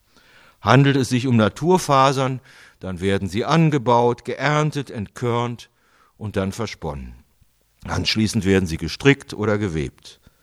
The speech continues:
Danach werden sie veredelt, zum Beispiel gefärbt, imprägniert oder bedruckt.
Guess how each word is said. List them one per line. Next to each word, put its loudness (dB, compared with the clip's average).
Danach 8
werden 6
sie -2
veredelt, 4
zum -8
Beispiel 2
gefärbt, 6
imprägniert 0
oder -4
bedruckt. -10